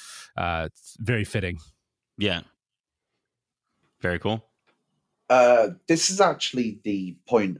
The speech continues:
Speaker 3: of the, uh, episode I wanted to talk about the most. Um, the Nexus is actually something I know lots about, and Kevin, it was a professional wrestling stable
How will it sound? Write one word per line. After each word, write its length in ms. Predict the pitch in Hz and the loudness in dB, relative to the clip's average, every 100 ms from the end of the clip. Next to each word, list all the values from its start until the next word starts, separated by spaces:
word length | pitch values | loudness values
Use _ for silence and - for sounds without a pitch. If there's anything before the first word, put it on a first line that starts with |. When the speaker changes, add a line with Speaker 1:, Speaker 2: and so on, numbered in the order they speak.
| - | -2
Speaker 3:
of 240 | 98 90 | -2 -4
the, 420 | 104 95 92 85 - | -10 -10 -10 -14 -6
uh, 380 | 85 80 80 85 - - 104 | -2 2 2 0 -6 -8 -6
episode 380 | - - 98 | -2 2 2
I 40 | 95 | 2
wanted 300 | 95 92 90 | 2 -2 -4
to 120 | - | -4
talk 240 | 110 87 | -2 -2
about 240 | 90 87 80 | -2 -4 -4
the 40 | |
most. 520 | 87 104 85 73 - - | -2 0 0 -2 -4 -4
Um, 420 | 85 85 85 82 82 | -2 0 0 -2 -2
the 80 | 98 | -2
Nexus 420 | 110 - - - | -2 -4 -8 -10
is 140 | 82 | -10
actually 380 | 80 80 - 90 | -10 -10 -10 -8
something 360 | - 90 87 87 | -4 -4 -4 -2
I 140 | 87 | -2
know 360 | 85 85 82 78 | 0 0 -2 -2
lots 320 | 85 113 - 117 | 0 0 -2 -4
about, 280 | 92 82 - | -2 -2 -2
and 160 | 104 113 | -4 -4
Kevin, 360 | 90 82 85 | -4 -4 -4
it 200 | 78 92 | -4 -6
was 220 | 92 90 | -4 -2
a 220 | 92 90 85 | -2 -2 -4
professional 560 | 98 123 123 - 113 | -8 -2 0 2 2
wrestling 480 | 113 120 - 131 123 | 2 2 0 2 0
stable 580 | - 139 131 123 151 | 0 2 2 2 0